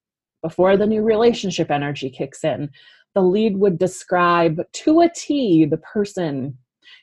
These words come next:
who is emotionally a terrific match. But as soon as that N R E takes over, they make a choice based on this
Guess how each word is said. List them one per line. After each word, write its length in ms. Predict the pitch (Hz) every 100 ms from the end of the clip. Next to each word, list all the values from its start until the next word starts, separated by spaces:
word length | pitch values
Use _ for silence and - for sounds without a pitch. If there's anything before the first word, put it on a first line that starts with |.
| _
who 80 | 226
is 160 | 190
emotionally 800 | 175 170 170 185 190 202 175 165
a 80 | 131
terrific 440 | - - 156 -
match. 440 | 147 131 - - -
But 100 | 180
as 140 | 175
soon 480 | - - 226 247 254
as 180 | 240 233
that 260 | 208 185 -
N 140 | 185 185
R 200 | 175 175
E 140 | 175
takes 340 | 180 160 156 -
over, 580 | 240 233 151 143 143 - _ - - _ -
they 80 |
make 180 | 214 214
a 60 | 214
choice 500 | - 233 240 247 208
based 340 | 175 180 -
on 80 | 202
this 180 | 185